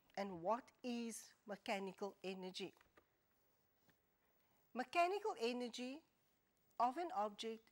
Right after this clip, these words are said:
is simply the sum of the kinetic energy and gravitational potential energy. Now, remember that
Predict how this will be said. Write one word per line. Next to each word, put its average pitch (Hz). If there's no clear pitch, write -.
is 220
simply 311
the 247
sum 269
of 208
the 208
kinetic 208
energy 214
and 202
gravitational 233
potential 208
energy. 202
Now, 240
remember 269
that 247